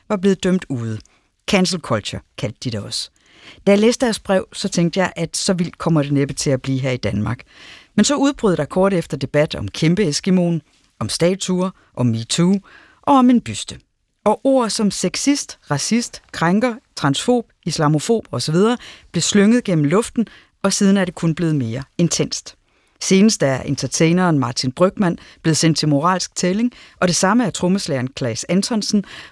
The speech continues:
og spørgsmålet er, om straffen for deres opførsel, der er blevet kaldt klam og sexistisk, nu også står mål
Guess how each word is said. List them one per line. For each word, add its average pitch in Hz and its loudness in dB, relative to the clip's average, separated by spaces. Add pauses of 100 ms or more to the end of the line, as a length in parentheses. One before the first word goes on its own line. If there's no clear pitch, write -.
og 165 -2
spørgsmålet 220 2
er, 147 -4
om 180 -2
straffen 165 -2
for 147 -4
deres 110 -4
opførsel, 170 -2 (180)
der 131 0
er 123 -4
blevet 123 -8
kaldt - -8
klam 156 0
og 127 -8
sexistisk, - -2 (380)
nu 254 6
også 123 -2
står 170 0
mål 131 0